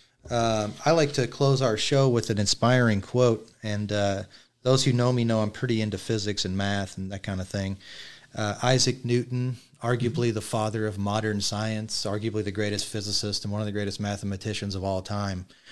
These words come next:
when he was asked about, uh, his image later in his career before he died, he said, "I do not know what I may appear to the world, but to myself I seem to have been only like a boy playing on the seashore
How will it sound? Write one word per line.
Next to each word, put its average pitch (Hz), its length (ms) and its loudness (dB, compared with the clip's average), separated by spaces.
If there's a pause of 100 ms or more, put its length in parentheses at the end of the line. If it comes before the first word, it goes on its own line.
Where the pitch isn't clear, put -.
(360)
when 117 140 0
he 120 80 2
was 113 160 2
asked 117 320 2
about, 107 480 0
uh, 107 180 -2
his 104 300 -2
image 98 520 -2 (500)
later 113 300 2
in 95 40 0
his 95 140 0
career 104 460 0
before 98 320 -4
he 95 80 -2
died, 98 360 -2
he 92 60 -6
said, 95 380 -2 (480)
"I 151 100 4
do 170 140 0
not 160 200 2
know 123 200 2
what 117 160 2
I 107 220 2
may 110 280 0
appear 113 380 -2
to 110 140 -6
the 101 100 -4
world, 95 520 -4 (240)
but 107 180 -10
to 113 100 -4
myself 110 840 0
I - 80 -4
seem 127 320 2
to 127 140 -2
have 104 180 -2
been 110 180 -2
only 113 280 0
like 104 260 -4
a 98 40 -4
boy 98 460 -2
playing 113 440 -2
on 98 120 -2
the 95 100 -2
seashore 92 720 -2